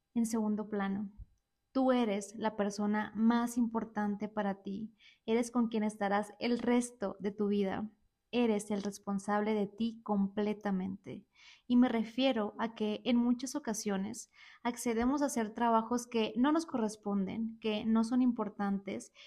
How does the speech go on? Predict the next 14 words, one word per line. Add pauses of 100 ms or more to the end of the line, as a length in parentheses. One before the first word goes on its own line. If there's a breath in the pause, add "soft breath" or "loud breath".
(160 loud breath)
y
dejamos
de
lado
nuestras
propias (100)
prioridades
porque (300 loud breath)
pensamos
que
ayudando
a
otra
persona